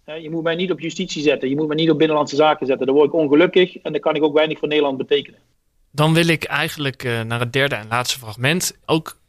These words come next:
Speaker 2: in relatie tot hetgeen wat je net zei, ik, ik heb alles geleerd van de cultuur in Den Haag. Ik, ik weet hoe de hazen lopen. Dit komt uit een boek van Toon Gerbrands, huidige P S V-directeur. En hij vertelt eigenlijk iets over het verschil van culturen.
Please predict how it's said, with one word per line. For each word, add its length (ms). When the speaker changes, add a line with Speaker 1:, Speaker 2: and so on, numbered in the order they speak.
Speaker 2:
in 140
relatie 500
tot 200
hetgeen 340
wat 160
je 80
net 220
zei, 380
ik, 160
ik 200
heb 180
alles 280
geleerd 340
van 140
de 120
cultuur 640
in 180
Den 140
Haag. 340
Ik, 200
ik 160
weet 200
hoe 120
de 60
hazen 360
lopen. 380
Dit 240
komt 200
uit 120
een 120
boek 160
van 340
Toon 360
Gerbrands, 920
huidige 680
P 60
S 220
V-directeur. 640
En 80
hij 160
vertelt 320
eigenlijk 360
iets 160
over 160
het 120
verschil 340
van 160
culturen. 580